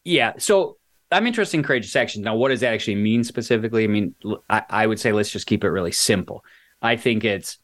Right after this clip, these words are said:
it's, it's an action that has sort of two features to it. It's something that is deemed to be happening for sort of a worthy cause or purpose.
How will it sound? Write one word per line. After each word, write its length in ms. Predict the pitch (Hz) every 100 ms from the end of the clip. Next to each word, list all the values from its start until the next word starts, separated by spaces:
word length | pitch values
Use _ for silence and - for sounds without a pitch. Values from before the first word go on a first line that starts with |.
| _ _ _ _ _ _ _ _ _ _ 107
it's, 280 | 104 - -
it's 240 | 110 98 117
an 120 | 107
action 340 | 117 127 120
that 120 | 107
has 180 | 104 104
sort 180 | - 92
of 40 |
two 220 | - 135 120
features 460 | 104 85 - -
to 200 | - 85
it. 140 | 80 -
It's 440 | 104 98 90 - - _ _ - -
something 800 | - 131 131 120 120 113 110 - -
that 120 | 110
is 180 | 107 98
deemed 320 | 113 110 110
to 360 | 110 104 101 95
be 120 | 98
happening 460 | 104 110 104 98 92
for 200 | 107 98
sort 240 | 107 98
of 40 | -
a 100 | 113
worthy 440 | 104 110 101 95
cause 500 | - - 101 101 92
or 200 | - 92
purpose. 640 | - 113 110 139 147 -